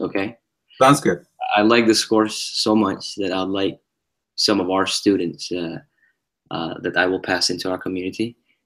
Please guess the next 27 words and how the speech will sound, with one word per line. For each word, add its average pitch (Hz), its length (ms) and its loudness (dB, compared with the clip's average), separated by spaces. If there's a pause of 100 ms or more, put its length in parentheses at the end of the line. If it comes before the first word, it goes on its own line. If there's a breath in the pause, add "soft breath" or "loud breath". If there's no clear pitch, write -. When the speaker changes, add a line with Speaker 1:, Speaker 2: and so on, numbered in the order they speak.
(220)
Speaker 1:
to - 140 -4
actually 90 500 -4
take 92 240 -4
a 101 40 0
look 95 200 0
at 95 100 -2
this - 420 -2
and, 87 500 -6
uh, 85 200 -8 (360)
go 98 180 0
through 98 200 0
the 95 100 0
exercises. 95 1000 -2 (720)
And 92 480 -8
I 85 140 -10 (200)
think 98 260 0
it's - 280 -8
very 98 180 2
beneficial 90 540 -6
for - 160 -8
everybody 90 480 -4
to, 85 200 -8
to 87 160 -8
build 90 560 0 (540)
a 95 80 -2
resume 113 760 2
and 98 260 -4